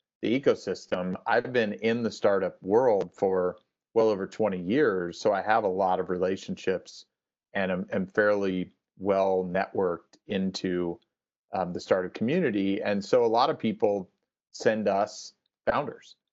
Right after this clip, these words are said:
Just, you know, we, we spend a lot of time, and, and as we say to them, "Hey, if, even if we're not a great fit, we're gonna at least share some thoughts, and we'll happily introduce you to others who might be a better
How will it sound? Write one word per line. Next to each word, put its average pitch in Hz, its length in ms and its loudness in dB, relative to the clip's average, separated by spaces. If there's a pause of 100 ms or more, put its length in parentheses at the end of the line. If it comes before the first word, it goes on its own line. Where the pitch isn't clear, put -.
(160)
Just, - 240 -4
you 107 120 0
know, 98 60 0
we, 107 200 0
we 101 260 -2
spend 101 320 -2
a - 20 0
lot 92 180 0
of 90 80 -6
time, 95 280 -2
and, 90 240 -4
and 95 100 -2
as 90 160 -2
we 101 120 0
say 98 200 -2
to 92 80 -6
them, 101 240 -2
"Hey, 117 140 2
if, 104 180 -4
even 117 240 -2
if 98 120 -6
we're 107 100 0
not 101 180 -2
a 92 40 -4
great 90 240 -6
fit, 113 260 0
we're 101 140 -4
gonna 95 220 -4 (240)
at 113 140 -6
least 104 320 -6 (380)
share 113 240 2
some 95 160 -12
thoughts, 92 460 0
and 90 260 -6 (400)
we'll 101 160 2
happily 98 360 2
introduce 92 480 -4
you 98 100 0
to 95 140 0
others 95 340 -2
who 98 100 -2
might 98 240 -2
be 87 80 -8
a 82 60 -6
better - 240 -4